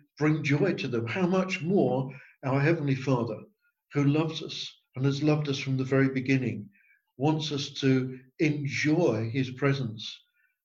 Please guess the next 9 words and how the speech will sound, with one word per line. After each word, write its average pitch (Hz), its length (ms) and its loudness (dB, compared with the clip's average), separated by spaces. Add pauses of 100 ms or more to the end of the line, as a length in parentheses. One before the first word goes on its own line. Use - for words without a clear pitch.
(1040)
And 135 100 2
the 139 60 6
Bible 147 400 4
tells 165 380 0
us 120 180 -6
that 135 240 0
there 135 220 2
is 131 100 -2
joy 131 540 2